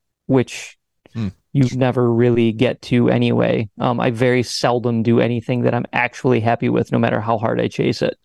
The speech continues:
Speaker 2: That's deep.
Speaker 1: Um,
Speaker 2: That's deep. Like, <laughs> so
Speaker 1: <laughs>
Speaker 2: rather than chase, like, you're not chasing perfectionism, which is really,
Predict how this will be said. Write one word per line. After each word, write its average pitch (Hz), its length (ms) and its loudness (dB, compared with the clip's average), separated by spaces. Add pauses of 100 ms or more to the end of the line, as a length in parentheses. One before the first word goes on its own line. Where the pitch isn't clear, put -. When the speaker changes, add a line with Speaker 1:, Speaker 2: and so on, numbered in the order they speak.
(360)
Speaker 2:
That's - 220 -8
deep. 120 420 -2
Speaker 1:
Um, 117 200 -2 (600)
Speaker 2:
That's 123 220 -4
deep. 117 400 -2
Like, 107 240 0 (520)
<laughs> - 500 -20
so 127 300 4
Speaker 1:
<laughs> - 0 -
Speaker 2:
rather 135 400 2
than 123 320 0 (120)
chase, 117 380 2 (100)
like, 107 260 0
you're 107 80 -2
not 113 300 -2
chasing 110 760 -2
perfectionism, 107 1160 -4 (2000)
which 110 280 0
is 104 200 -2
really, 110 720 2